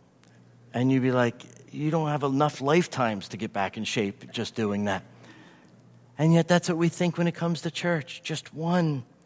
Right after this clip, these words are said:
hour a week. If we're gonna mature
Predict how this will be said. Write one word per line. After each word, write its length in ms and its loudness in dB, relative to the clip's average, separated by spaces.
hour 580 4
a 100 0
week. 480 0
If 80 -20
we're 80 -8
gonna 340 0
mature 800 2